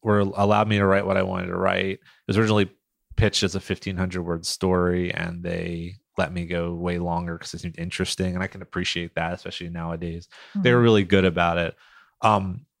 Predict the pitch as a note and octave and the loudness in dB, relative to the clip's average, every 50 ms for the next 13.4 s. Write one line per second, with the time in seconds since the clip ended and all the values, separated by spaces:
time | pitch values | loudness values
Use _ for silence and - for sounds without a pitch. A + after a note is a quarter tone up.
0 | _ _ _ _ _ _ _ _ - - B2+ C3 C#3 C#3+ D3 D3 C#3+ C#3+ D#3+ F#3 | _ _ _ _ _ _ _ _ 0 2 4 6 6 6 6 6 6 6 6 6
1 | G3 F#3+ E3 C#3+ C3 A#2 A2 G#2 G2 G#2 A2 G#2 G#2 G#2 F#2 G#2+ G#2 G2+ F#2+ - | 8 8 8 8 8 6 6 6 6 6 6 6 6 6 6 6 4 4 2 0
2 | - B2+ A#2+ A#2 G#2+ G2 - A2+ G#2 G2 G2 G2 - - - G#2 G2 G2 F#2 F#2 | 2 2 4 4 2 2 2 2 2 2 2 0 0 2 4 4 4 4 4 4
3 | F2+ F2 F2 - G2 G2+ F#2+ F#2+ F#2 F2+ F2+ F2+ F2 F2 - - _ _ _ - | 2 0 0 -2 -2 0 2 2 2 4 4 2 2 0 -4 -8 _ _ _ 0
4 | G#2+ A2 A2 G2+ G2 G#2 A#2 A#2 A2 A2 G#2 F#2+ - - - - G#2 G2 G2 F#2 | 0 0 0 0 0 0 2 2 4 2 2 2 0 0 0 2 2 4 4 4
5 | F#2 G2 F#2+ F2 F#2+ - - F#2 F#2 F2 - B2 B2 A#2 A2 - G#2 G2 G2 G2 | 2 0 0 -4 -6 -4 -2 -2 -2 0 2 2 4 4 2 2 0 -2 -2 -2
6 | F2+ F#2 - - G2 - - - F2 E2 G2 - - F#2+ F2+ F2+ - - - - | -4 -4 -4 -4 -4 -4 -6 -8 -10 -8 -8 -8 -6 -6 -8 -8 -8 -6 -2 0
7 | G2 G2+ G2 G2+ G2 F#2+ F2+ F2 F2+ - - F#2+ F2+ F2+ F2 F2+ F2 F2+ F#2 - | 0 0 2 0 0 0 0 -2 -2 -2 0 0 0 2 2 0 0 0 -2 -4
8 | - F2+ F2 F2+ F2 F2+ F2 F2+ F#2 F#2+ F#2 F#2 F2+ F#2 F2+ - _ _ _ - | -4 -4 -4 -4 -4 -6 -4 -4 -4 -4 -4 -4 -6 -6 -8 -10 _ _ _ -10
9 | G#2+ G2 F#2+ F#2 F#2 F#2 F#2 F#2 F#2 F2+ F2+ F2 E2+ - _ - - _ _ _ | -4 -2 0 0 0 0 -2 -2 -2 -2 -2 -2 -2 -4 _ -14 -20 _ _ _
10 | _ _ _ _ _ - A#2 A#2+ B2 - - C3 A2 G#2+ G2+ G2+ F#2+ F2+ - - | _ _ _ _ _ 2 2 2 2 2 2 4 4 4 4 2 0 0 0 2
11 | G#2 G2 F#2+ F2+ F2+ F2 F2+ F2 G2 F#2 F2+ F2+ F2+ F2+ - - A2 G#2 F#2+ F2+ | 2 4 4 4 4 2 2 2 2 0 0 0 -2 -4 -2 0 0 0 -2 -4
12 | F2+ F#2+ F#2+ F#2+ - - G2+ F#2+ F2+ F2 F2 F2 F2 E2+ F2 F2+ - - E2+ E2+ | -4 -6 -6 -6 -6 -4 -4 -4 -4 -4 -4 -4 -6 -6 -8 -8 -6 -4 -4 -4
13 | E2 E2+ E2+ E2 E2 E2 E2+ F2 | -4 -4 -6 -6 -8 -8 -10 -12